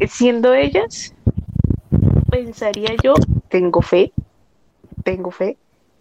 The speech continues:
de que si buscaran un reencuentro, lo harían las cinco.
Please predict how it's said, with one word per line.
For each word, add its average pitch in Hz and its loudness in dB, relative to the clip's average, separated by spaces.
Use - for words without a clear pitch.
de 202 0
que 196 2
si 202 2
buscaran 202 0
un 214 2
reencuentro, 247 0
lo 277 4
harían 196 2
las 208 2
cinco. - -6